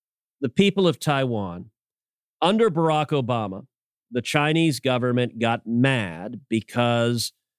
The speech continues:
the people of Taiwan were allowing, or, or the, the U S government was allowing Taiwanese government officials to have a Taiwanese flag and allowing Taiwanese soldiers to wear Taiwanese military insignia.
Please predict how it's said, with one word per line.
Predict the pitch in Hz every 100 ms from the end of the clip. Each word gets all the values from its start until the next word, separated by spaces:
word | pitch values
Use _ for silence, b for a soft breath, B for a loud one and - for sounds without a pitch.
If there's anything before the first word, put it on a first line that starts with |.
| _ _ _ _ -
the | 127 123 120
people | 110 147 139 156
of | 135
Taiwan | - 135 135 120 120 120 117
were | 113 113
allowing, | 113 135 160 175 143 127 117 120 -
or, | 143 120 123
or | 135
the, | 123 123
the | 113 127
U | 175
S | 160 -
government | 151 139 135 120
was | 120
allowing | 117 120 131 143 143 131 123 117 - _ _ -
Taiwanese | 156 165 170 165 120
government | 151 151 147
officials | 135 - 139 - 135
to | 123
have | 127 123
a |
Taiwanese | 127 131 131 131 120
flag | - 123 120 120
and | 117
allowing | 117 120 131 127 120
Taiwanese | - 135 131 127 123
soldiers | - 160 170 135 127 123 -
to | 127
wear | 117 131 131 127
Taiwanese | 117 131 131 127 123 107
military | 120 120 104 117 104
insignia. | 104 110 90 71